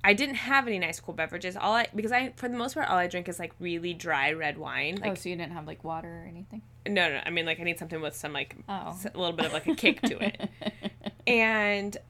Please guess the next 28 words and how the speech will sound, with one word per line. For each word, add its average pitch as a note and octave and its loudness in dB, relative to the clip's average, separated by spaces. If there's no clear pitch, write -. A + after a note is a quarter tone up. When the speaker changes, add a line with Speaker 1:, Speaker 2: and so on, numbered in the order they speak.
Speaker 1:
um, F#3+ 6
and A3 10
all A#3 12
Michael G3+ 6
drinks F3+ -2
is E3+ -8
Busch D#3+ -2
Light. D3+ 8
I'm A#2+ 0
like, D3+ 0
"I'm D#3+ -6
not, D#3+ 2
it's E3+ 0
been F#3 10
a E3 6
Speaker 2:
Ugh. - 2
Speaker 1:
hot F#3+ 10
minute F3+ 4
since - -4
I've E3+ 6
souped - -2
that E3 6
low." D3 2
Speaker 2:
Yeah. E3 -6
Speaker 1:
So D#4+ 0
I D#4 4
was D4+ 0
like, D#4+ -4